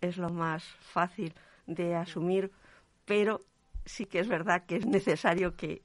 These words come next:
Speaker 1: exista esa palabra, ¿no? O sea, ese,
Speaker 2: Efectivamente.
Speaker 1: ese poquito a poco
Speaker 2: <laughs>
Speaker 1: parece poca cosa, pero todo en la vida es poquito a poco.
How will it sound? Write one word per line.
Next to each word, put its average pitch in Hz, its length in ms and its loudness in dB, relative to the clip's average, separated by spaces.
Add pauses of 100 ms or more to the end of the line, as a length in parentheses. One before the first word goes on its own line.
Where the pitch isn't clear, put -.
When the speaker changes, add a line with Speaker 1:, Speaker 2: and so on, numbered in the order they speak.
Speaker 1:
exista 196 440 -2
esa 151 260 0
palabra, 143 400 -2
¿no? 156 220 0
O 185 60 -2
sea, 220 180 -2
ese, 160 160 -2
Speaker 2:
Efectivamente. - 440 -2
Speaker 1:
ese - 240 2
poquito 170 400 -2
a 170 80 0
poco 190 360 -2
Speaker 2:
<laughs> 196 420 -12
Speaker 1:
parece 190 480 2
poca 175 380 -2
cosa, 196 340 -2
pero 151 540 -8 (360)
todo 170 380 2 (260)
en 156 140 -4
la 151 100 -6
vida 143 340 -6
es 143 200 -12
poquito 147 420 -10
a - 20 -10
poco. - 280 -20